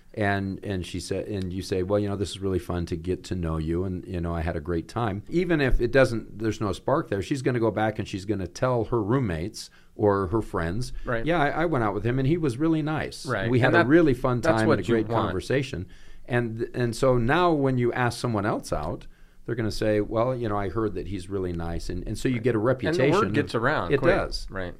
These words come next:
Speaker 1: A word of mouth marketing, as you know, as an advertising professor, is the greatest form of advertising.
Speaker 2: Yes.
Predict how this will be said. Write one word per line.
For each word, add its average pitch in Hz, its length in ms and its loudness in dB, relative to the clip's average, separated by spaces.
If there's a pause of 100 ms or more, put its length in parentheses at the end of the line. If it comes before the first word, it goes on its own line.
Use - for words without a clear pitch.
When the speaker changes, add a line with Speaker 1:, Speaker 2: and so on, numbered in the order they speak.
(140)
Speaker 1:
A 120 60 0
word 117 240 2
of 123 100 -2
mouth 113 380 -2
marketing, 95 520 -4
as 82 240 -4
you 127 120 2
know, 90 320 -2
as 95 100 -4
an 85 140 -4
advertising 90 640 -2
professor, 101 560 -4
is 98 160 -4
the 98 80 -6
greatest 117 320 -2
form 110 320 -2
of 104 180 -6
advertising. - 640 -6
Speaker 2:
Yes. - 80 -16